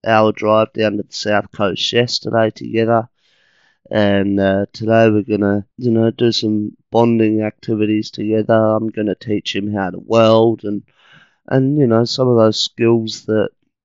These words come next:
not a lot of other kids really get to learn. But, um, yeah, you know, it's great being able to have this time to sort of just hang out and, and do those things together that we don't normally do at home, you know what I mean?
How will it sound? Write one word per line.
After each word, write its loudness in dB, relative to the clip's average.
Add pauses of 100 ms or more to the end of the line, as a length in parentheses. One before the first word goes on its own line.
(100)
not -2
a 2
lot 2
of -2
other -2
kids -4
really 2
get -6
to -12
learn. 4 (760)
But, 2
um, 2 (140)
yeah, 2
you 4
know, 2
it's 0
great 2
being 2
able 4
to 0
have 2
this -6
time 0
to -16
sort -4
of -2
just -10
hang -2
out -6
and, -20 (580)
and -4
do 4
those 4
things -2
together 0
that 2
we -2
don't -2
normally -2
do 0
at 0
home, 0
you -12
know -4
what -2
I -8
mean? -10